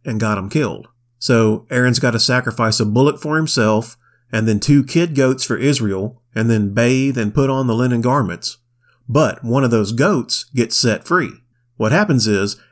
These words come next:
Aaron shall cast lots upon the two goats, one lot for the Lord and the other for the scapegoat. And the Lord's goat gets sacrificed.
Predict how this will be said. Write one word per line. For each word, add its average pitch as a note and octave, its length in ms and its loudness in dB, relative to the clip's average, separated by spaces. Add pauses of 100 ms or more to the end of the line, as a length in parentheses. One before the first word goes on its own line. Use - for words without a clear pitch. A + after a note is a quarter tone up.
(120)
Aaron D3 320 0
shall B2 200 0
cast D#3 380 -2
lots A2+ 380 0
upon A#2 200 -4
the G#2 80 -2
two D#3+ 200 0
goats, G2 560 -4
one A#2 260 -2
lot B2 260 -2
for C#3+ 80 -2
the D3+ 120 -2
Lord A#2+ 360 0
and G#2 160 -6
the G2+ 100 -2
other A2 140 0
for A#2 120 -6
the G#2+ 60 -4
scapegoat. - 580 -6 (400)
And A#2+ 120 0
the G#2 60 0
Lord's D3+ 380 2
goat A2+ 380 0
gets B2 240 -2
sacrificed. - 760 -4